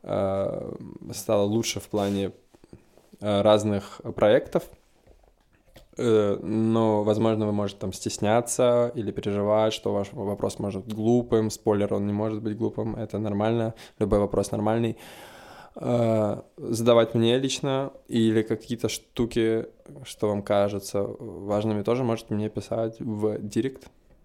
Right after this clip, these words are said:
Я стараюсь чекать и это отвечать по мере возможностей. И делать, э,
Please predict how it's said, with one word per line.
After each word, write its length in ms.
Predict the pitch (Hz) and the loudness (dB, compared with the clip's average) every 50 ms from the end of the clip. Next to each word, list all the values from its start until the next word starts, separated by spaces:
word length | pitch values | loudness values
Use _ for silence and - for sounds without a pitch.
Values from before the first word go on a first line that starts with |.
| _ _ | _ _
Я 480 | _ 185 180 143 110 107 107 104 101 101 | _ -16 -8 -4 0 2 2 2 2 0
стараюсь 340 | 101 - - 104 104 101 - | -2 -4 -6 -4 -4 -4 -6
чекать 440 | - - 120 - - - - - - | -6 -6 -6 -4 -6 -10 -10 -8 -8
и 560 | 101 104 104 107 107 107 113 - - 107 104 104 | -8 -8 -8 -8 -8 -10 -10 -10 -10 -10 -8 -8
это 160 | 104 104 - 101 | -8 -6 -6 -8
отвечать 320 | 98 - 98 - 107 - | -6 -6 -4 -4 -2 0
по 60 | - 110 | 0 0
мере 200 | 107 107 107 104 | 2 2 0 0
возможностей. 720 | 107 98 110 104 104 98 101 104 98 - - - 98 104 107 - _ _ _ _ _ _ _ _ _ _ _ _ | -2 -2 -2 -2 -4 -2 -4 -6 -8 -8 -8 -10 -10 -10 -10 -20 _ _ _ _ _ _ _ _ _ _ _ _
И 140 | - 123 117 - - - 160 151 160 170 170 151 156 _ _ _ _ _ - | -8 -8 -8 -8 -14 -18 -18 -16 -16 -16 -18 -18 -20 _ _ _ _ _ -18
делать, 580 | 202 165 123 98 110 107 104 107 107 104 - - | -12 -10 -4 0 2 2 2 2 0 -4 -6 -12
э, 580 | - - 90 - - - - 98 - - - | -10 -8 -6 -6 -6 -6 -6 -6 -8 -12 -14